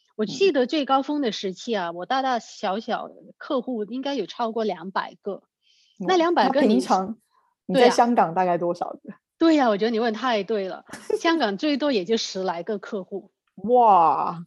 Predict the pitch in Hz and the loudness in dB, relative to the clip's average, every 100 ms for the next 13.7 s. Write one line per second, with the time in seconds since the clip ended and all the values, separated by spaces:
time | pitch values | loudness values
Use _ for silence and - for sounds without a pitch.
0 | _ - 339 330 233 339 277 302 - 190 | _ 0 2 2 0 0 0 -2 -4 -8
1 | 180 254 214 190 190 226 196 - _ - | -2 -2 0 -4 -4 -2 -2 -4 _ -6
2 | 262 233 185 196 185 196 196 - - 240 | -4 -2 -4 -4 -4 -4 -6 -8 -10 -6
3 | 202 196 196 196 185 208 247 208 185 156 | -4 -4 -4 -6 -6 -8 -8 -12 -14 -8
4 | 202 165 - - 196 - _ _ _ _ | -8 -8 -16 -10 -10 -10 _ _ _ _
5 | _ 165 165 - 330 311 220 170 _ _ | _ -14 -14 -4 -2 0 -4 -10 _ _
6 | _ _ _ 285 285 254 208 202 277 269 | _ _ _ -2 2 2 0 -2 -2 -2
7 | 240 269 254 - 180 196 208 180 175 170 | 0 0 -2 -4 -8 -6 -6 -6 -8 -14
8 | _ 214 185 - 262 262 240 220 226 220 | _ -8 -8 -4 -4 -2 -2 -4 -6 -8
9 | - 220 202 180 - 180 - 143 131 190 | -2 -2 0 -2 -4 -6 -6 -8 -10 -4
10 | 254 226 220 196 - _ _ _ 302 214 | -2 0 -4 -6 -12 _ _ _ -2 -2
11 | 180 277 247 202 - 254 226 240 220 202 | -2 0 0 -2 -2 -2 -2 -2 -2 -4
12 | 196 247 233 247 240 233 - 240 240 185 | -6 -8 -4 -4 -4 -8 -4 -4 -4 -8
13 | 185 185 - - 180 190 | -8 -10 -14 -16 -10 -10